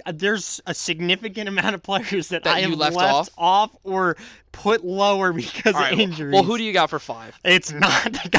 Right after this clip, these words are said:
Speaker 1: guy you
Speaker 2: <laughs>
Speaker 1: have.
Speaker 2: Who do you got for five?
Speaker 1: I have a, it's debatable one hundred percent, Victor Hedman.
Speaker 2: Who also was injured.
Speaker 1: He was injured last year,
Speaker 2: <laughs>
Speaker 1: I agree, but without the injury,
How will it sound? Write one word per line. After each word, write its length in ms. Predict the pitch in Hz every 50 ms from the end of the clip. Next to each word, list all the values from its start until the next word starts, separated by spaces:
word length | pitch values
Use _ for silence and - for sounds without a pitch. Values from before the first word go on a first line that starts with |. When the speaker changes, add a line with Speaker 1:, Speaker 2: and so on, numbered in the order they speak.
| - -
Speaker 1:
guy 120 | - 220
you 340 | 190 - 220 202 196 202 202
Speaker 2:
<laughs> 160 | 214 208 -
Speaker 1:
have. 420 | 165 190 175 165 - - 170 175
Speaker 2:
Who 140 | - 196 208
do 80 | 214 214
you 80 | 202
got 180 | 170 170 151 -
for 140 | - 151 139
five? 320 | - 127 123 120 123 117 -
Speaker 1:
I 280 | - 160 180 185 202 202
have 600 | 196 175 180 180 170 170 165 165 165 160 151 _ _ _ _ _ _ _ _ _ _ _ _ _ _ _ _ _ _ _ _ _ _ _ _ -
a, 160 | 160 156 151 - _
it's 220 | - 147 135 - -
debatable 600 | - 151 127 135 151 151 156 151 151 143 143 135
one 140 | 135 131 120
hundred 300 | 117 135 139 147 151 143
percent, 440 | 143 - - 147 139 139 131 127 - _ _ _ _ _ _ _ _ _ _ _ _ _ -
Victor 340 | 131 131 139 131 - 123 113
Hedman. 340 | 107 117 95 92 95 - _ _ _ _ _ _ _ _ _ _ _ _ _ _ _ _ _ _ _ _ _ _ _ _ _ _ _ _ _ _ _
Speaker 2:
Who 120 | - 143 - -
also 380 | 160 220 302 - - - 147
was 240 | 131 143 151 147 156
injured. 500 | 175 165 175 - 165 143 - - 147 170
Speaker 1:
He 120 | 196 190
was 160 | 175 185 180 202
injured 260 | 233 277 254 202 170
last 220 | 156 143 131 - -
year, 80 | 151
Speaker 2:
<laughs> 20 | 143
Speaker 1:
I 60 | 139
agree, 360 | 139 135 139 165 190 202 190
but 220 | 143 156 151 139 - _ _ _ _ _ _ _ _ _ _ _ _ -
without 600 | 143 139 143 165 190 185 - 190 196 214 226 226
the 120 | 262 233 208
injury, 540 | 196 185 170 151 151 147 139 135 143 156